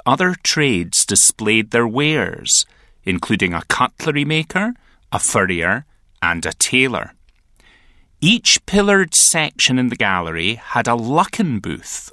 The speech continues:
or locking booth for daytime display. Each trader also had a cellar for storage and manufacture below. Step into the gallery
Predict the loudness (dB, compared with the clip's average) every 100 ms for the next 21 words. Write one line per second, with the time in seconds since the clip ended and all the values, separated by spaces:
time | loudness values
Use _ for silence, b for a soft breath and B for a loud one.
0 | _ 2 2 2 2 2 2 -2 -4 -4
1 | -6 -6 -6 -8 -12 -14 -16 b b -4
2 | -2 0 0 0 0 -4 -2 -2 -2 0
3 | 2 2 0 -4 -4 -10 -18 _ _ b
4 | b b b b b -2 0 0 0 0
5 | 0 2 0 0 0 0 4 2 2 -2
6 | 0 2 2 2 0 0 -2 -2 -2 2
7 | 2 0 -2 -2 -4 -4 -8 -2 -2 0
8 | 0 -2 -4 -6 -4 -4 -4 -6 -4 -8
9 | -8 -6 -2 -2 -2 -6 -14 _ _ _
10 | _ _ _ _ b b b b b b
11 | 0 2 2 0 2 0 0 -4 -2 0
12 | 0 -2 -4